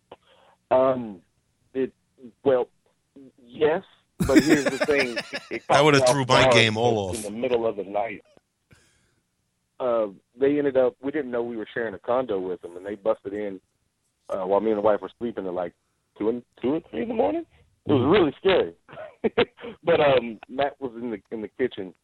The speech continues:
Speaker 1: at the dining room table and took the hat off, and that was my first time, and I was like, "This is, this is different. I did not imagine this."
Speaker 2: <laughs>
Speaker 1: But after that, you know, it's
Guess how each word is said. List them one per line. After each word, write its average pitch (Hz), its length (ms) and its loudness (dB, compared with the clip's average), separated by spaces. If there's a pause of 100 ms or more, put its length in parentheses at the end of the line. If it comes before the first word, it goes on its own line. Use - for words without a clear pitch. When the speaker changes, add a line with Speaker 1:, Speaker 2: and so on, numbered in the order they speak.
Speaker 1:
at - 80 -16
the 98 60 -16
dining 101 260 -4
room 98 180 -10
table 104 220 -2
and 92 180 -10
took - 100 -20
the - 60 -12
hat 104 160 4
off, 95 240 0
and 101 60 -4
that 107 60 -2
was 98 100 -6
my 95 80 -6 (120)
first 101 160 -6
time, 95 260 -2
and 90 80 -10
I - 20 -4
was 92 140 -6
like, 82 140 -8 (840)
"This 98 220 -6
is, 92 180 -18
this 90 140 -10
is 98 160 -12
different. - 320 -4 (100)
I 87 40 -6
did 82 140 -10
not 87 160 -4
imagine - 420 -4
this." - 160 -6 (280)
Speaker 2:
<laughs> - 300 -10
Speaker 1:
But - 80 2
after 330 180 2
that, 453 320 4
you 349 60 -8
know, 427 220 6
it's 392 100 2